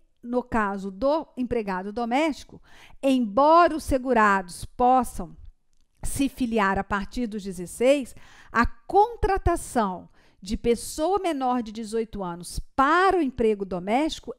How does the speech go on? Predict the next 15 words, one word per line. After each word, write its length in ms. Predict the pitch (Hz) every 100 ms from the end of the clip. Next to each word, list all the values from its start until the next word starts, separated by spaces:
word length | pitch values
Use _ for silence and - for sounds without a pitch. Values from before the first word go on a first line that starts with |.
| -
é 240 | 254 330 -
vedada 800 | 208 202 302 262 247 226 226 302 - - - -
pela 220 | 311 339
Lei 200 | 285 226
Complementar 800 | 226 247 262 277 349 269 233 269
cento 240 | - 262
e 40 | -
cinquenta 520 | 370 359 269 247 269
de 100 | 247
dois 220 | 262 262
mil 100 | 262
e 40 | 277
quinze. 360 | 185 - - - - - -
Então, 200 | 220 220
voltando, 720 | 214 320 - 220 170 -